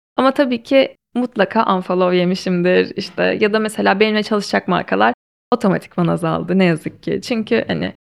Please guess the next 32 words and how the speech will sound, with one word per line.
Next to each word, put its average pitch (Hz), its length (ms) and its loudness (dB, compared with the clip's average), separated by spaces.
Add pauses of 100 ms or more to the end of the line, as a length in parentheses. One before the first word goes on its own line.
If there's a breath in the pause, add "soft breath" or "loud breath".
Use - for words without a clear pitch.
özellikle 202 400 0
hayvan 196 400 2
deneysiz 185 800 -2
marka 185 420 2
sayısı, 175 460 -2
hani, 220 180 0
şu - 160 -2
an 190 180 2
çok 190 260 -4
fazla, 170 440 -2
gerçekten 175 500 -2
çok 185 200 -4
arttı 196 260 -2
ama 262 180 -2
belki 220 300 0
bundan 214 220 0
üç - 140 -8
dört 208 160 2
sene 190 240 -2
önce 190 440 0
çok 226 180 2
daha 185 220 2
azdı. 175 560 0 (180)
Öyle 233 260 2
olunca 233 560 0 (100)
bir 233 60 2
anda 208 460 -2
hali 208 340 2
hazırda 202 320 0
çalıştığım 202 580 0
markalar 190 720 0
da 170 180 0